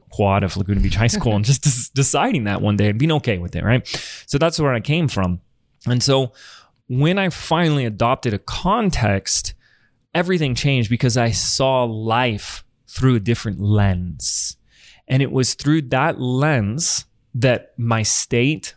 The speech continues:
my feelings, my energy, everything changed because I had new meanings and perspectives and interpretations on the things that unfolded around me.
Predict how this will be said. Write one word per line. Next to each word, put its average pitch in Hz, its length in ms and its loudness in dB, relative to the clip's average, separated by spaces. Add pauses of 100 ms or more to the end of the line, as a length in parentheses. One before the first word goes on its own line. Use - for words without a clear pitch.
my 107 220 0
feelings, 131 560 0
my 104 140 0
energy, 120 440 0
everything 151 420 0
changed - 680 -2 (360)
because 127 320 0
I 127 120 0
had 120 240 0
new 135 280 2
meanings 123 540 2
and 104 160 2
perspectives 107 800 0
and 117 120 0
interpretations 120 920 0
on 113 200 0
the 107 60 -2
things 110 300 0
that 113 100 0
unfolded 101 500 -4 (440)
around 143 440 0
me. 90 200 -8